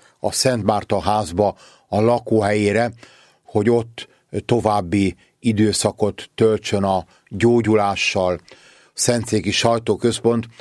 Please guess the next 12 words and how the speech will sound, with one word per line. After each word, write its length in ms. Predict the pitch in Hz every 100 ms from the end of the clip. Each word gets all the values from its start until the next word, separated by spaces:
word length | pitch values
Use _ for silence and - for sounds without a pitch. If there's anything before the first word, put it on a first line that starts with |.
| - _
március 460 | 107 110 110 110 -
huszonötödikén 880 | 123 - 110 117 117 110 107 107
adott 260 | 107 104 101
tájékoztatást 1080 | - 113 110 101 110 - 107 110 113 113 - - _ _
a 220 | - 101
pápa 500 | 92 113 110 107 101 -
állapotáról, 1080 | 113 110 104 - 107 101 98 98 113 120 117 _ _ _
továbbra 440 | - 113 107 95 101
is 120 | 90
gyógyszeres 540 | 113 113 - 101 95
kezelést 520 | - 113 107 113 117 -
kap, 260 | 120 117